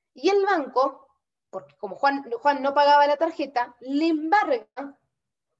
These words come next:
en el concepto de pago, le embarga el departamento que José ya le había vendido a Juanita. ¿Bien? Porque como Juanita no había escriturado,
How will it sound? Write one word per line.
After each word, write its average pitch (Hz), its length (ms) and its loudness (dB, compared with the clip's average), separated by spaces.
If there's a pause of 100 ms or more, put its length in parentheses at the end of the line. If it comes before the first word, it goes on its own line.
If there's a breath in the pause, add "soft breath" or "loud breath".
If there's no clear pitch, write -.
(580)
en 214 240 -20
el 185 280 -20
concepto 220 400 -8
de 233 100 -4
pago, 240 480 -4 (800)
le 302 180 0
embarga 403 480 2
el 359 60 -4
departamento 269 680 -2
que - 80 -10
José - 540 -12
ya - 280 -4
le 370 120 2
había 320 280 0
vendido 269 520 -2
a 277 80 2
Juanita. 277 680 -4 (720)
¿Bien? 247 420 -10 (720 soft breath)
Porque - 220 -10
como 214 200 -6
Juanita 233 480 -4
no 190 140 -10
había 247 260 -4
escriturado, 277 840 -4